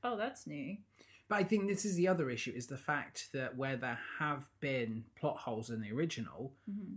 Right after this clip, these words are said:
Speaker 2: they were filled fantastically by the musical.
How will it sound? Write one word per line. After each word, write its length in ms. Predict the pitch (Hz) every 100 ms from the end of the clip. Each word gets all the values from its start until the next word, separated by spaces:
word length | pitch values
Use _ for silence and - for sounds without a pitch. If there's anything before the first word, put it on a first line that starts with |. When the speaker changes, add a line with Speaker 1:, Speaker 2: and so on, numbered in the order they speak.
| -
Speaker 2:
they 140 | 117 127
were 120 | 160
filled 420 | - 101 107 123
fantastically 840 | - 101 101 - - - - 113
by 160 | 113 120
the 80 | 139
musical. 640 | 147 170 165 - 90